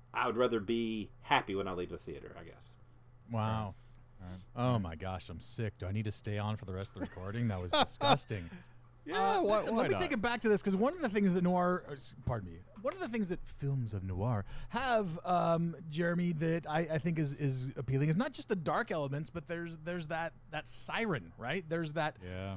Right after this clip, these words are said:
Speaker 2: there's that, that, that temptress. Uh, we look at things, um, and I, I apologize if I'm gonna name something that's on one of your guys' lists, but, like, you look at the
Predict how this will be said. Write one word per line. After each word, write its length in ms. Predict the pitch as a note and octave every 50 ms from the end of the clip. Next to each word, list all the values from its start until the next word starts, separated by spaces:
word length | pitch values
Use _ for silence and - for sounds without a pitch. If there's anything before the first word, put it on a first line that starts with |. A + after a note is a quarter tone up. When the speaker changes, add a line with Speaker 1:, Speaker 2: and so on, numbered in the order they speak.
| E2+
Speaker 2:
there's 240 | G#2+ C#3+ D#3 D#3 C#3
that, 260 | C#3+ D3+ C#3+ C#3 C3+ - - B2+ A#2+ C3 B2+ B2
that, 320 | C3 C#3+ C3+ C3+ C3+ - C#3
that 220 | C#3 C3+ - -
temptress. 640 | - - D3 F3 G3 G3+ - D3+ A2+ F2 - - -
Uh, 160 | B2+ A#2+ B2
we 120 | B2 C3+ C3+
look 240 | C3+ C#3+ D#3 D3 -
at 160 | D3+ C#3 -
things, 720 | - - - - - D3 D3 D3 C#3+ C#3+ C#3+ C3+ A#2+ A#2 B2+
um, 460 | - A#2+ A#2+ B2 A#2+ B2 A#2+ A#2+ A#2+ G2
and 140 | B2 B2
I, 80 | B2 A#2 - -
I 60 | A2 G2+ F#2 - - - -
apologize 400 | - G#2+ A2+ G#2+ G2+ G#2 G2 F#2
if 80 | F#2+ G2
I'm 240 | G2 G2+ G2 G2 F#2+ -
gonna 160 | A2 G#2 G2+
name 200 | G2+ A2 A2 A2
something 280 | G#2+ - G#2 G2 G#2+ G2+
that's 160 | G#2 - -
on 120 | A2 A2 G#2+
one 60 | A2 A2
of 20 |
your 80 | G#2+ F#2+
guys' 260 | A2 G#2 G2+ F#2+ F#2+
lists, 400 | A#2 C#3 C3+ A#2+ - - - - - - - - - -
but, 140 | - D#3 D#3+
like, 160 | E3 E3 D#3 C3+
you 120 | D3 D3+
look 260 | D#3+ E3 F3+ G3 F3+ - D#3
at 200 | D3 D3 D3+ C#3+ C3 C3 A#2
the 300 | A#2 C#3+ C#3 C3+ C3 B2+